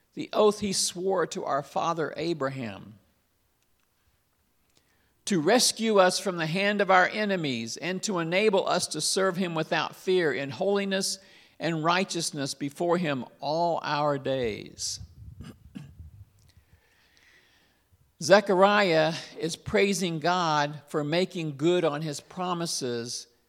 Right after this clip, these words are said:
to redeem his people. You know, to redeem is to pay the price to get somebody out of trouble, to free someone from their bondage. And this redemption is gonna be in two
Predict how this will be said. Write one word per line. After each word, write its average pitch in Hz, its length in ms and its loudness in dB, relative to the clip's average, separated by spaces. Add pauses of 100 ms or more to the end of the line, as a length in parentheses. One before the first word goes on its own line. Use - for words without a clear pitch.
(360)
to 170 120 -6
redeem 151 460 -2
his 147 180 -6
people. - 500 -8 (1900)
You 165 80 -4
know, 190 180 8
to 190 160 -2
redeem 190 440 0
is 185 120 0
to 160 120 -6
pay 202 260 0
the 165 100 0
price 180 440 0
to 170 100 -10
get 151 200 -6
somebody 165 460 -2
out 151 220 -2
of 135 200 -6
trouble, 123 520 -2 (160)
to 147 60 -12
free 185 240 -2
someone 180 380 -2
from 160 220 -6
their 139 140 0
bondage. 135 760 -4 (1500)
And 185 80 -4
this 208 180 0
redemption 196 580 0
is 160 140 -4
gonna 185 220 0
be 180 140 0
in 165 120 -4
two 208 500 0